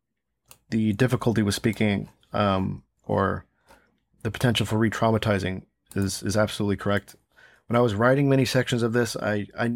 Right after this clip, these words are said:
I knew that many of these quotes would have a high potential to re-traumatize readers. I tried to be very generous with content warnings. Some of these, some of these things are hard to read. Um,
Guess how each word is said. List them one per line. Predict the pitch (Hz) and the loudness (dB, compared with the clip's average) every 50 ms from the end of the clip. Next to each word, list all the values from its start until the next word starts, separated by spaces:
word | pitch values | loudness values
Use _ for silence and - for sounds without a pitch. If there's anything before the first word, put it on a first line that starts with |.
| 117 113 - _ | -6 -8 -10 _
I | - 117 | -4 -2
knew | 113 123 123 131 131 131 127 | 0 2 2 2 4 2 2
that | 117 113 110 - - _ _ _ _ _ _ _ _ _ _ _ _ _ _ _ _ _ _ - - | 2 2 0 0 -2 _ _ _ _ _ _ _ _ _ _ _ _ _ _ _ _ _ _ -8 -2
many | - 127 127 135 139 | 0 2 4 4 4
of | 120 | 2
these | 117 101 | 0 -2
quotes | - - 127 120 110 - | -2 0 0 0 0 0
would | 117 101 | -2 0
have | 107 113 107 95 - - | 0 0 -2 -4 -4 -2
a | 113 101 | -2 0
high | 95 107 104 | 0 0 0
potential | - - - - 110 104 - 107 104 | -2 -2 -2 -2 0 0 0 -2 -4
to | - - | -4 -4
re-traumatize | 110 110 107 - - - 104 110 110 - 110 110 98 - | -4 -4 -4 -2 0 0 2 2 2 2 0 0 0 0
readers. | 107 110 110 117 120 123 | -2 0 0 0 0 0
I | 120 104 | -2 -2
tried | 101 - 107 101 - | -2 0 0 0 0
to | 107 | -2
be | 104 101 | -4 -2
very | 98 101 101 101 | -2 -2 -2 -2
generous | 98 104 101 101 101 98 - - | -2 0 0 0 0 -2 -2 -4
with | 98 - | -6 -4
content | - 104 101 - 110 104 113 | -2 -2 -2 0 -2 -2 -2
warnings. | 110 104 107 104 104 95 - - _ _ _ _ _ _ _ _ _ _ _ _ _ _ _ _ _ - - | -2 -4 -4 -4 -6 -6 -10 -12 _ _ _ _ _ _ _ _ _ _ _ _ _ _ _ _ _ -14 -6
Some | - 113 113 | -2 0 0
of | 117 | 2
these, | 110 95 90 - | 0 0 -2 -6
some | - - - 117 | -8 -4 -2 0
of | |
these | 113 107 - | 0 0 0
things | - 107 104 | 0 0 2
are | 113 120 | 2 2
hard | 110 123 123 117 | 2 2 0 0
to | - - | 0 0
read. | 110 117 117 107 - _ _ _ _ - - - - - - - - _ _ | 0 0 0 -2 -4 _ _ _ _ -20 -20 -20 -20 -20 -18 -20 -20 _ _
Um, | - 131 131 123 120 117 113 110 107 | 0 2 4 4 4 4 2 -2 -4